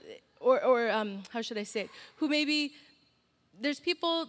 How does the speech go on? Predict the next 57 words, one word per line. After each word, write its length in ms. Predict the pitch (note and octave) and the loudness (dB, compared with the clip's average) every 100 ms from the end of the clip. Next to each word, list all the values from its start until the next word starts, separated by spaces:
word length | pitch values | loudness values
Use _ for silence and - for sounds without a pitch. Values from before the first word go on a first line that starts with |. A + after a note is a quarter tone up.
| - | -6
there's 200 | A#3+ B3 | -6 -6
two 160 | - D4 | -6 -6
camps, 340 | - F3+ F#3 | -6 -8 -6
right? 100 | G3+ | -8
People 280 | C4 B3+ C4 | -6 -4 -4
who 100 | B3 | -4
really 260 | A#3+ A#3 A3 | -6 -6 -6
reflect 460 | G#3 - A#3+ - | -8 -2 -2 -2
and 160 | G#3+ G3 | -8 -6
think 220 | A#3+ A#3+ | -6 -2
about 220 | A3 G#3+ | -2 -2
their 120 | A3+ | -4
every 220 | F#3+ G#3 G#3 | -8 -8 -10
decision 340 | G#3+ A3 A3 | -10 -10 -8
and 140 | G3+ | -8
they're 80 | G3 | -6
measured, 480 | F#3+ G#3+ G#3 G#3+ G#3 - - - | -2 -2 0 -2 -4 -10 -12 -4
and 100 | C4+ | -2
there's 140 | C4 | -2
people 300 | C#4 C4 B3+ | -4 -8 -6
who 60 | A#3+ | -4
are 140 | A3 | -4
more 280 | A3 G#3+ G#3 | -2 -2 -2
reactionary. 680 | G#3 F#3+ - - F#3 F3 F3 - - | -2 -2 -6 -10 -10 -10 -12 -10 -4
And 80 | |
I 40 | A#3+ | -4
think 140 | B3 | -4
sometimes 420 | - B3+ C4+ A#3+ | -6 -4 -4 -6
we 100 | A3+ | -8
blame 460 | G3+ G#3+ A3+ A3+ F#3+ | -8 -6 -4 -4 -6
and 140 | G3+ | -6
we 120 | G3+ G3+ | -4 -6
assign, 540 | - A3+ G#3+ G#3+ G#3+ - - | -4 -4 -2 -2 -4 -10 -12
you 120 | - A3+ | -6 -4
know, 100 | G#3 | -4
value 600 | F#3 G#3 A3+ A#3 A3+ G#3+ | -2 4 4 4 -2 -6
to 180 | A#3 | -6
one 280 | G#3 A3+ A#3 | -2 0 0
over 280 | G#3 G#3 G#3+ | -2 -4 -6
the 160 | G#3 - | -4 -4
other, 260 | G#3+ G#3 | -2 -2
and 160 | F#3 G3+ | -4 -4
we 100 | G#3+ | -2
always, 360 | G#3+ A3 A3 - - - | 0 0 -2 -12 -12 -4
you 80 | D4 | 0
know, 80 | |
make 200 | B3 C#4 | 2 2
ourselves 460 | C#4 B3 C4 A#3+ A#3 | 0 -4 -4 -4 -6
feel 180 | B3 G#3+ | -6 -2
bad. 220 | A#3 G#3 | 0 0
And 100 | A3+ | 0
I've 120 | C4+ | 0
had 240 | D4 C4+ B3+ | 0 -2 -2
conversations 560 | B3+ A#3+ C4 B3+ B3+ | -6 -4 -6 -6 -6
with 100 | A3+ | -8
sisters 400 | - A#3+ A#3+ A3 | -8 -8 -6 -4
who, 180 | B3 | -4